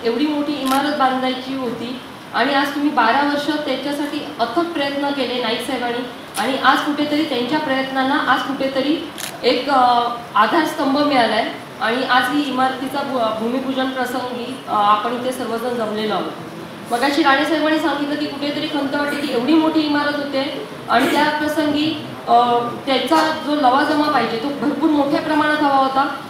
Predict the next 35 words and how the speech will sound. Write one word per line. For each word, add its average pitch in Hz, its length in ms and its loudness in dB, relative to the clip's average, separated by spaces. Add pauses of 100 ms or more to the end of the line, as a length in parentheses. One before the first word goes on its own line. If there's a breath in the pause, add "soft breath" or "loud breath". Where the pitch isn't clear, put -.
(120)
प्रत्येक 254 440 0
जण 302 100 4
इथे 330 240 6
आज 294 200 2
उपस्थित 285 360 -4
राहायला 254 260 4
हवे 240 160 4
होते, 254 360 -2 (220)
परंतु 294 520 2 (320)
ही 311 80 4
खंत 311 220 2
कुठेतरी 285 560 0
मगाशी 269 380 -4
जेठे 247 220 -4
साहेबांनी 285 360 -4
सांगितली 262 340 -4
की 226 120 -10
ज्यावेळी 240 380 0
इमारत 285 240 2
पूर्ण 285 300 -4
होईल 254 380 -2 (240)
त्यावेळी 285 600 4
सर्व 269 240 2
पत्रकार, 269 600 2 (200)
अ, 233 200 2
याच्यापेक्षाही 277 680 0
जोमाने 254 420 2
काम 262 260 2
करतील 285 360 -2
आणि 233 240 -2
इथे 254 320 0
त्याची 247 260 -4
व्याप्ती 233 300 -2
मोठी 262 320 0
असेल. 214 520 -4